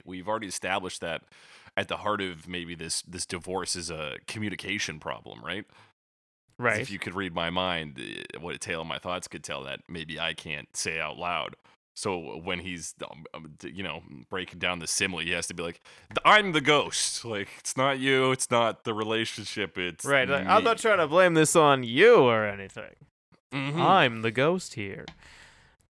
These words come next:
Speaker 1: It's me, the
Speaker 2: I am
Speaker 1: ghost,
Speaker 2: dead
Speaker 1: and I will
Speaker 2: hope.
Speaker 1: never be set free as long as I'm a ghost that you can't see.
Speaker 2: See, I always thought you said you can see.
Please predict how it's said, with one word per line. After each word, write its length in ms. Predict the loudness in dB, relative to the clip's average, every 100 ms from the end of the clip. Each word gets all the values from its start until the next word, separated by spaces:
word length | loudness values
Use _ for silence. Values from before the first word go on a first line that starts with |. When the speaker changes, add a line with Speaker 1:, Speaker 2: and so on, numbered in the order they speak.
| _
Speaker 1:
It's 120 | -12
me, 220 | -6 -4 2
the 20 |
Speaker 2:
I 120 | 4
am 60 | 6
Speaker 1:
ghost, 300 | 6 2 0
Speaker 2:
dead 300 | 4 6 6
Speaker 1:
and 20 |
I 100 | 2
will 0 |
Speaker 2:
hope. 240 | 0 0 0
Speaker 1:
never 300 | -2 -2 -4
be 320 | -4 -6 -6
set 340 | -4 -2 -2
free 500 | -2 -2 -2 -2 -6 -12 -20 _ -16
as 160 | -10
long 260 | 0 0 2
as 100 | 0
I'm 400 | 0 0 -2 -4 -8
a 100 | -6
ghost 600 | -6 -2 0 0 -4 -6
that 160 | -6 -6
you 180 | -4 -4
can't 380 | -4 -4 -4 -6
see. 300 | -6 -6 -4
Speaker 2:
See, 80 | 0
I 100 | 2
always 180 | 2
thought 80 | 2
you 80 | 0
said 220 | 0 -2
you 120 | -2
can 340 | -6 -6 -6 -6
see. 380 | -6 -4 -6